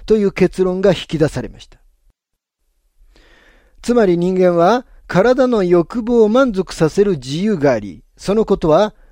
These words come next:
霊または魂には一切関係がないのだというのです。その人には厚かましい不道徳、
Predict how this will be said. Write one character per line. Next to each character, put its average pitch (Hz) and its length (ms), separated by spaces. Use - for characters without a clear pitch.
霊 160 400
ま 175 140
た 180 100
は 180 120
魂 220 500
に 170 80
は 175 160
一 233 100
切 160 300
関 214 340
係 208 280
が 196 180
な 190 240
い 262 80
の 170 160
だ 156 140
と 185 140
い 147 120
う 110 60
の 90 100
で - 120
す。 - 180
そ 208 100
の 196 60
人 185 160
に 180 80
は 185 300
厚 175 300
か 294 120
ま 294 140
し 214 200
い 143 40
不 147 160
道 170 180
徳、 117 460